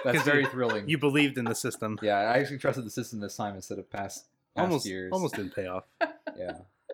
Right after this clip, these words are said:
Speaker 2: Hey,
Speaker 1: Um,
Speaker 2: I'm, I'm very thank, thank you, SoccerCon,
Speaker 1: Yeah.
Speaker 2: for, uh,
Speaker 1: We really do appreciate the, uh, uh, willingness to let us participate in the press side of things.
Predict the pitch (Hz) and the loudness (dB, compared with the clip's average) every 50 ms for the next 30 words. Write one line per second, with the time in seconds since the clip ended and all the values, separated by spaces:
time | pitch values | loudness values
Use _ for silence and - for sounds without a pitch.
0 | - _ _ _ - - _ - 110 113 104 92 95 95 95 98 107 110 - - | -16 _ _ _ -20 -14 _ -4 -2 -2 -2 -2 -4 -8 -8 -10 -12 -14 -16 -20
1 | - - 101 104 104 101 101 - _ _ _ _ _ _ _ - 92 95 95 92 | -14 -10 -8 -8 -6 -8 -10 -12 _ _ _ _ _ _ _ -16 -16 -16 -8 -4
2 | 107 110 107 104 98 101 107 107 107 110 - - 110 110 113 110 - - 107 - | -2 -2 -2 -2 -4 -2 -2 -2 -2 -4 -8 -8 -4 -4 -4 -4 -6 -10 -10 -4
3 | - 113 104 - - 95 92 - 98 90 90 87 90 92 _ _ - 117 104 95 | -4 -4 -4 -4 -6 -10 -10 -10 -12 -14 -14 -16 -20 -20 _ _ -2 -2 0 -2
4 | 92 90 90 90 90 90 90 90 92 95 _ _ _ _ _ _ _ _ - 131 | -4 -6 -8 -10 -12 -14 -16 -18 -20 -20 _ _ _ _ _ _ _ _ 0 2
5 | 139 131 135 139 131 123 117 117 113 113 104 - 117 113 104 - - 104 98 92 | 4 4 4 4 4 2 0 0 -2 -2 -2 -2 -4 -4 -4 -4 -4 -6 -6 -8
6 | - - 101 98 98 95 95 95 95 95 - _ _ _ _ _ _ _ _ _ | -6 -6 -4 -2 -2 -2 -2 -2 -4 -6 -8 _ _ _ _ _ _ _ _ _
7 | _ _ _ _ _ _ _ _ _ _ _ _ _ - - - - - - _ | _ _ _ _ _ _ _ _ _ _ _ _ _ -16 -14 -14 -16 -18 -14 _
8 | - 120 117 117 110 104 101 101 95 - - - 107 104 101 98 101 104 - - | -2 0 2 2 2 0 0 -2 -4 -4 -4 -2 0 0 2 2 0 -2 -2 -6
9 | - - - - _ _ _ _ _ _ 123 113 - 120 - - 107 113 110 107 | -10 -12 -14 -16 _ _ _ _ _ _ -4 -4 -4 -6 -6 -6 -4 -4 -4 -4
10 | 104 104 104 104 - - 117 110 - - 120 113 110 107 - - 113 110 110 110 | -4 -8 -8 -8 -6 -6 -6 -6 -6 -6 -4 -4 -4 -4 -4 -4 -4 -4 -4 -8
11 | 110 - - | -12 -14 -16